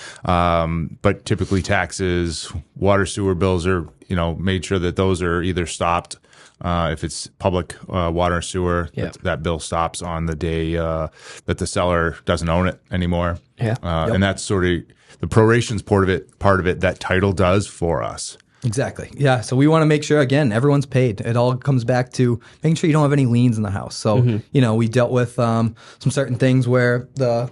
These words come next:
Speaker 3: seller might have had a ten thousand dollar tax lien on the house,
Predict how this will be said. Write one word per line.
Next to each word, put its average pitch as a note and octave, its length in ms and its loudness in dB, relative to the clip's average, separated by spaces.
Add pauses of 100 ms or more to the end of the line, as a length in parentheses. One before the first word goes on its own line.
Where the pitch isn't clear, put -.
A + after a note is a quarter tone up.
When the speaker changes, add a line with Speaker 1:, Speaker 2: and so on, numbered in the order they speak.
Speaker 3:
seller C3 280 -2
might C3+ 160 2
have C3+ 80 0
had C3+ 120 2
a C3+ 120 2 (160)
ten C#3 160 0
thousand D3+ 260 0
dollar E3 180 0
tax F3 360 -6
lien A2+ 160 0
on G#2+ 80 -2
the G#2 60 -4
house, - 360 -6